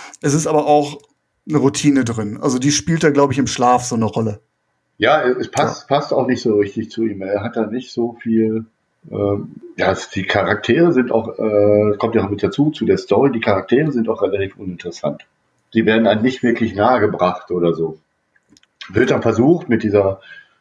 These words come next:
Speaker 2: Love Story oder von Robert De Niro, der kurz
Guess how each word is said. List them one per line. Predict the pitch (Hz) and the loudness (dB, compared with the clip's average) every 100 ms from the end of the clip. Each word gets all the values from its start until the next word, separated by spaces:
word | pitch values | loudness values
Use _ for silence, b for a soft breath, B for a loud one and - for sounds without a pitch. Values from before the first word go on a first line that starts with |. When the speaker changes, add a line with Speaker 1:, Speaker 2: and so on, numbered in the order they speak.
| B _ | B _
Speaker 2:
Love | 92 110 - | -2 0 -2
Story | - 117 117 117 113 | 0 2 4 4 4
oder | 101 92 87 92 90 90 - | 2 0 0 0 -2 -4 -4
von | 95 90 92 | -6 -4 -6
Robert | - 98 95 | -4 -4 -2
De | 101 | 0
Niro, | 117 120 110 104 | 2 4 4 2
der | 92 | 0
kurz | 85 - 101 - - | 0 -2 -2 -4 -16